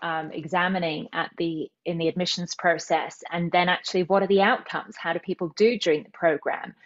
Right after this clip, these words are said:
How do they do when they graduate? And actually, um, you know, I came into the school, um, having, uh, you know, done the G mat myself, obviously, attended the program, and then a couple of years later coming back, um,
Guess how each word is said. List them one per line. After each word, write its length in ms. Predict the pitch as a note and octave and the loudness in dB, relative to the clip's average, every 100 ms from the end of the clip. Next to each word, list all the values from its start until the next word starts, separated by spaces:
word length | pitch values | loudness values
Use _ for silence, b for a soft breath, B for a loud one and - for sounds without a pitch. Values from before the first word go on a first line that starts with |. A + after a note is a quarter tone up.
| b - | b -2
How 140 | F3+ | 2
do 80 | E3+ | 4
they 140 | E3 | 2
do 260 | D#3+ G#3 G#3 | 4 6 6
when 140 | E3+ | 4
they 140 | - - | -2 -4
graduate? 720 | D#3 D#3+ - - - - - - | -2 -2 -4 -4 -4 -6 -8 -4
And 140 | F#3 | 0
actually, 680 | G3 - - F#3 F3 E3+ D3+ b b - | 0 -2 -2 2 4 2 0 b b 0
um, 180 | F#3+ G3 | 0 2
you 80 | A3+ | 4
know, 80 | G3 | 4
I 80 | |
came 260 | G#3 A#3+ A#3 | 4 2 0
into 240 | D4+ C#4 | 0 -4
the 120 | A#3+ A3+ | -4 -4
school, 540 | - G3+ F#3+ F3+ E3 b b _ - | -2 -2 0 -2 -4 b b _ -2
um, 320 | F3+ F3 G3+ _ _ | 0 -2 -4 _ _
having, 500 | G#3 F#3+ F#3 E3+ E3 - _ _ | -4 -2 -2 -4 -8 -14 _ _
uh, 600 | - F3+ D#3+ D3 C3 - - | -2 2 2 0 -2 -4 -6
you 120 | - | -4
know, 220 | F#3+ - - - | -2 -2 -6 -2
done 160 | F#3 | 0
the 60 | E3+ | 0
G 140 | D#3 | -2
mat 140 | D#3 - | -2 -2
myself, 400 | - - A#3 A3 | -4 2 2 2
obviously, 400 | F#3+ G3 F#3+ F3+ | -4 -2 2 2
attended 360 | E3+ F3+ E3+ | 2 -2 -6
the 60 | E3+ | -6
program, 500 | - G#3+ G3 F#3 F3+ | 2 4 6 4 2
and 80 | E3 | -2
then 100 | D#3+ | -6
a 60 | |
couple 240 | - F3 E3+ | -6 -6 -4
of 80 | E3 | 0
years 240 | E3 E3 | 0 4
later 240 | E3 E3+ | 4 4
coming 240 | - E3+ D#3 | -4 -12 -2
back, 300 | E3 - - _ - | 0 -2 -10 _ -4
um, 340 | E3 C#3+ - | -2 -2 -4